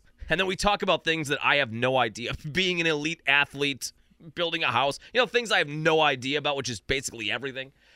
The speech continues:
Take It From Me, a Podcaster. That's actually not a terrible name. We may put that in the tickler file. We may put that in the idea journal. Anyway,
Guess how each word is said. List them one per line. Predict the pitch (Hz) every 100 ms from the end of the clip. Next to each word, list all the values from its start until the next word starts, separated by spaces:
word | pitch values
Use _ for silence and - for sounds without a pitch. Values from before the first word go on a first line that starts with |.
| _ _ _
Take | - 330
It | 320
From | 240 190
Me, | 120
a | 82
Podcaster. | 175 139 95 69 - - _ -
That's | -
actually | 453 - 185
not | 143
a | 131
terrible | - 143 123
name. | 117 107
We |
may | 226 269
put | 226
that | - 202
in | 175
the |
tickler | 135 160 123
file. | - 82
We | 117
may | 143
put | - -
that | 123
in |
the | 117 104
idea | 95 110 107
journal. | 85 71 - _ _ _ _ _ _ _ -
Anyway, | 214 120